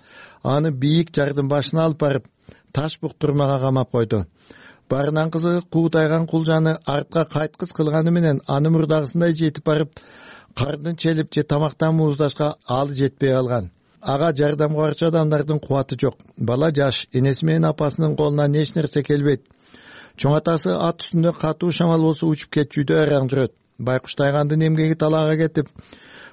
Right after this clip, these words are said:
кубаты кеткен тайганды издеп ырган аялды аз жерде сүзүп кете жаздаган кул жаны артынан көрүп калды.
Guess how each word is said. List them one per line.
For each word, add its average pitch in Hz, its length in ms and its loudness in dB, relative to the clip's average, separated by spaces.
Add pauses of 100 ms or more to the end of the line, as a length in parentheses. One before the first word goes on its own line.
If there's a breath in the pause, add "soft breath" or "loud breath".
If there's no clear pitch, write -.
кубаты 143 320 -4
кеткен 165 340 -6
тайганды 165 440 0
издеп 160 240 -4
ырган 160 340 2
аялды 156 360 2
аз 156 240 -2
жерде 156 340 0
сүзүп 143 400 0
кете 156 220 2
жаздаган 170 500 0
кул 165 260 0
жаны 151 300 2
артынан 143 560 -2
көрүп 143 240 0
калды. 123 380 -2